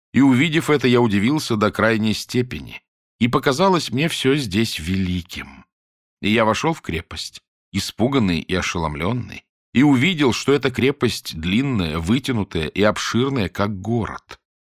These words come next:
И там находятся высокие дворцы — и в каждом дворце есть покои, и все они выстроены из золота и серебра и украшены яхонтами, разноцветными камнями,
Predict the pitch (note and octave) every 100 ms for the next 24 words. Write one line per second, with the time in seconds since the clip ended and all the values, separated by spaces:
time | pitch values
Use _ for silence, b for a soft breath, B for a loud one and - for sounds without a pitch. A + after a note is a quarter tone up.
0 | _ - A#2 B2+ B2 A#2+ A#2 A#2+ G#2+ A2+
1 | G#2+ - A2+ A2+ G#2+ F#2 F2+ D2 - -
2 | G#2 B2 _ _ A#2 B2+ C#3+ B2 C3 A#2+
3 | A#2 B2+ - B2+ A#2 A#2+ - - - -
4 | F2+ C3 B2 G2+ - _ A#2+ B2 F3+ F#3+
5 | E3 B2 D3+ - B2+ C3+ B2 B2 G#2 D2+
6 | G2+ C3 A#2 - G#2+ - A2 F#2+ D#2 G#2+
7 | B2 A2 G2+ F2+ G#2 - F#2 F2 D2 G#2
8 | C3+ A2 G2 F2+ F2+ G2 F2 G2 - G2
9 | G2+ F2+ E2 - D2+ C#2+ E2 C3 F#2+